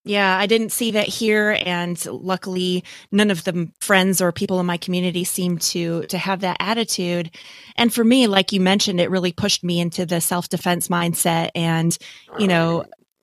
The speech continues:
that kind of feeling of vulnerability and, and helplessness was,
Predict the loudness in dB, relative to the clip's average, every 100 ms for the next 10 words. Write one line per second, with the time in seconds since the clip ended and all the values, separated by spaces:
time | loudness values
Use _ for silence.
0 | -2 2 2 2 0 0 2 2 2 0
1 | 0 0 0 0 0 0 0 0 -2 -2
2 | -2 0 -2 -2 -6 -2 -2 -2 -2 -4
3 | -2 -2